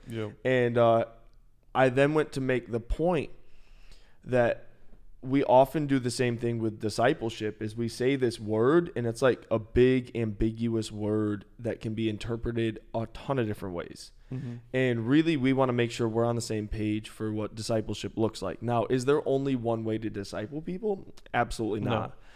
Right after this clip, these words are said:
Speaker 2: There's probably thousands of very, very effective ways to disciple people.
Speaker 1: Mm-hmm.
Speaker 2: And we'll cover some of 'em.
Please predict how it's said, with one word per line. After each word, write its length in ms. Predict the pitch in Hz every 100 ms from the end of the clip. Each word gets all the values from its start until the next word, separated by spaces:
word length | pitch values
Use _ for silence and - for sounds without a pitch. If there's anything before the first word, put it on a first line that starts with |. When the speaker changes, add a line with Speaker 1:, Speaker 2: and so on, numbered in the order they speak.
| - - -
Speaker 2:
There's 280 | 139 - - - - - -
probably 300 | - 147 143
thousands 760 | 117 - 143 127 135 135 147 127
of 140 | 107
very, 420 | 110 104 113 123
very 320 | 120 117 117
effective 480 | 117 - 110 - 107
ways 340 | 104 104 104 -
to 120 | -
disciple 480 | 101 101 104 110 120
people. 360 | 139 139 165 175
Speaker 1:
Mm-hmm. 320 | 123 113 123 - - - -
Speaker 2:
And 140 | 127
we'll 120 | 165
cover 320 | 214 151 156 156
some 260 | - 113
of 100 | 123
'em. 220 | 160 185